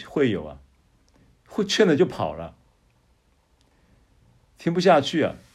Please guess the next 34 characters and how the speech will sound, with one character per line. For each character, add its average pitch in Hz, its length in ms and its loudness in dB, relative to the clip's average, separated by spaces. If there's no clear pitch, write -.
对 123 80 -4
不 113 60 -2
对？ 104 100 -2
这 180 120 -6
都 196 180 6
有 160 140 4
可 - 160 -8
能 87 200 -8
的。 87 160 -12
所 180 160 0
以 190 60 2
亮 226 200 8
丽 220 100 6
人 180 200 8
生 202 160 4
第 196 100 2
三 180 280 4
点 113 200 2
呢， 107 260 -6
就 160 180 0
是 120 400 0
欢 160 260 6
欢 156 220 4
喜 135 200 -2
喜 104 180 -8
的 104 340 -6
忍 101 320 -6
耐， 120 380 0
有 101 180 -6
一 127 120 -2
个 127 100 0
良 107 300 -2
善 120 420 -2
的 101 160 -8